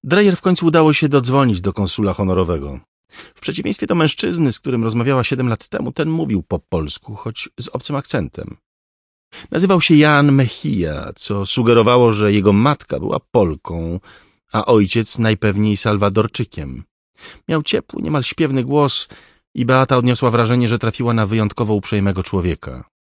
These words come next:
A może wszyscy tacy tam byli? Słońce musiało robić swoje.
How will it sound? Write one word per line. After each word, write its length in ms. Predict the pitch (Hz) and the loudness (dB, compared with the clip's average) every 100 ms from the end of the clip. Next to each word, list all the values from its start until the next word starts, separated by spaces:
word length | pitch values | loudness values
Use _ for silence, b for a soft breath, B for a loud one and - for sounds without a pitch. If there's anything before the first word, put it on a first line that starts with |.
| _ _ - | _ _ -10
A 80 | |
może 280 | 151 147 123 | -4 -2 -2
wszyscy 500 | - - - - 76 - | -2 -2 -4 -6 -12 -8
tacy 300 | 76 - 76 | -10 -8 -10
tam 260 | - 73 71 | -8 -6 -4
byli? 340 | 76 69 73 - B B B B - | -6 -6 -10 -14 B B B B -10
Słońce 400 | - 98 95 110 | -4 -2 0 2
musiało 380 | 101 104 98 95 | 2 2 4 4
robić 240 | 95 95 | 2 -2
swoje. 500 | - 123 82 73 | -2 0 0 -2